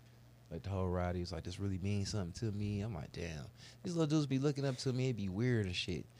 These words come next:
'cause I ain't used to that. But it was a cool little trip. Um, the shop meeting was crazy. That was kinda raw. Um, talked about some business and shit. They wanna make investments and stuff like that.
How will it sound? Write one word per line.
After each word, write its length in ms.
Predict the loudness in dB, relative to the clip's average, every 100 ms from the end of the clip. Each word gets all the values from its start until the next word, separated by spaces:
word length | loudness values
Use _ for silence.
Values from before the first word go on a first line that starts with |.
| -20 -20
'cause 120 | -6 0
I 140 | 2
ain't 100 | 2
used 200 | 2 0
to 60 | -2
that. 180 | -2 -4 -14 -20 -20 -10
But 80 | 0
it 60 | 2
was 140 | 2
a 40 | -2
cool 320 | 0 4 6
little 180 | 4 2
trip. 340 | 2 4 4 2
Um, 360 | 0 2 0 -2 -8 -14
the 60 | -2
shop 300 | 6 6 6
meeting 280 | 4 2 0
was 100 | -2
crazy. 580 | 2 4 4 2 -2 -6 -10 -20 -20 -20 -20 -20 -2
That 140 | 2 2
was 120 | 2
kinda 220 | 0 0
raw. 360 | 2 4 4 2 -2 -4
Um, 380 | -2 0 0 -2 -6 -18 -20 -20 -20 -20 0
talked 200 | 2 4
about 200 | 4 0
some 140 | 0
business 260 | 0 0 0
and 100 | -2
shit. 220 | 0 0
They 100 | 2
wanna 260 | 2 0 0
make 260 | -2 -4
investments 640 | -4 -2 -2 -2 -4 -6 -8
and 80 | -10
stuff 280 | -10 -8
like 160 | -10 -10
that. 180 | -10 -10